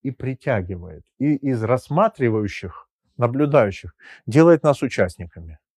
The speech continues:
Вот эти обращенности зрения, вторжение в зрение, ответственны за то, что во всех языках есть два глагола: смотреть и видеть, слушать и слышать.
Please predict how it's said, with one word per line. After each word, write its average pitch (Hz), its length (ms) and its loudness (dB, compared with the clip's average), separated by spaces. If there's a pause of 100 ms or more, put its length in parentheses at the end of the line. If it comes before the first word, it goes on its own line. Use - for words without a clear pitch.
(200)
Вот 113 180 -4
эти 156 180 0
обращенности 127 1400 -2
зрения, 151 500 -4
вторжение 123 800 -2
в 101 60 -8
зрение, 101 460 -6 (100)
ответственны 165 680 -2
за 156 120 0
то, 220 160 -2
что 185 160 -4
во 147 80 2
всех - 260 -6
языках 160 460 -2
есть 143 220 -6
два 147 220 2
глагола: 135 460 -4
смотреть 165 580 -2
и 120 60 -4
видеть, 151 520 -2
слушать - 560 -2
и 107 60 -2
слышать. 156 640 0